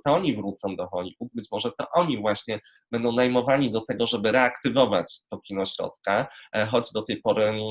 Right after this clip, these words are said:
e, producentom, e, hollywoodzkim bardzo mało, e, na tego typu produkcjach zależało. Ale jeśli już o koronawirusie mowa, to na sam koniec muszę państwu powiedzieć o jeszcze jednym filmie Stevena Soderberga, ponieważ, mm, w czasie pandemii, w okresie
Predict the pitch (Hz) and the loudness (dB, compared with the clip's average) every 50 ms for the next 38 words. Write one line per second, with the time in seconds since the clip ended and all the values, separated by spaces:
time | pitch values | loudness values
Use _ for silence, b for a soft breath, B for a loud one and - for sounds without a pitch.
0 | - 85 104 104 104 104 104 - 127 104 107 110 - - 104 101 - 113 110 107 | 0 2 4 4 4 4 2 0 -2 -4 -4 -4 -4 -4 -4 -2 0 -2 -2 -2
1 | 101 95 95 104 107 110 107 110 104 104 104 - - 110 107 104 98 117 110 110 | -2 -2 -2 -2 0 -2 -4 -4 -4 -8 -8 -8 -10 -10 -6 -2 2 2 2 2
2 | 110 101 98 95 95 95 95 98 95 b b b b b - - 104 104 101 101 | 0 -2 0 0 0 2 0 0 -2 b b b b b -2 0 2 2 2 2
3 | 101 98 95 - - 113 101 104 101 - 104 - 113 - - 113 101 98 95 - | 2 0 0 0 0 -2 -2 -2 -4 -4 -6 -8 -8 -6 -6 -6 -6 -6 -8 -8
4 | - 107 98 98 - - 107 107 101 98 107 104 104 90 85 82 87 - B B | -2 -2 -2 -2 -2 -4 -2 -2 0 0 0 0 0 0 0 -2 -2 -6 B B
5 | B B B - - 139 147 160 160 - - 170 170 - 175 165 - 180 170 175 | B B B 2 2 4 2 2 0 -2 -2 -2 0 2 0 0 2 0 0 2
6 | 170 160 160 170 185 214 226 - - 170 151 151 151 151 156 143 139 - 151 143 | 2 0 0 0 -2 -2 -2 -2 -2 0 2 2 2 2 2 2 2 2 2 4
7 | 139 143 143 - _ _ _ _ _ _ _ _ _ - 135 127 131 - - 127 | 4 2 2 -2 _ _ _ _ _ _ _ _ _ -4 0 0 2 2 2 -2
8 | 120 113 - 151 170 175 147 - - 123 123 - - 110 107 117 117 117 - - | -2 -2 -2 -2 0 0 -2 -2 -2 -4 -6 -6 -6 -6 -6 -6 -6 -6 -8 -12
9 | 120 - - 101 107 120 117 90 - - - 113 117 113 - - 139 156 190 202 | -10 -8 -8 -6 -6 -6 -8 -8 -8 -6 -6 -6 -6 -6 -8 -6 -4 -4 -4 -4
10 | 165 135 113 101 - - 92 90 87 87 - - 104 95 101 98 98 95 - - | -2 -4 -4 -4 -6 -10 -12 -10 -10 -10 -10 -10 -10 -8 -6 -4 -6 -6 -6 -8
11 | 110 - 104 95 92 104 104 104 113 104 - - 107 101 104 104 95 107 104 101 | -10 -8 -6 -2 -2 -2 -2 0 -2 -2 -2 -4 -8 -8 -6 -4 -2 -2 0 0
12 | - - B B B B B B - 117 113 113 113 110 110 117 117 113 - - | -2 -4 B B B B B B -10 -4 -2 -2 -2 -2 0 0 0 0 0 0
13 | 175 190 - - 190 - 180 170 175 156 123 - 98 90 87 85 - 123 - 131 | 0 0 0 -2 -6 -2 -2 -2 2 2 2 2 0 -4 -6 -6 -6 -6 -6 -6
14 | 127 - 147 | -6 -6 -6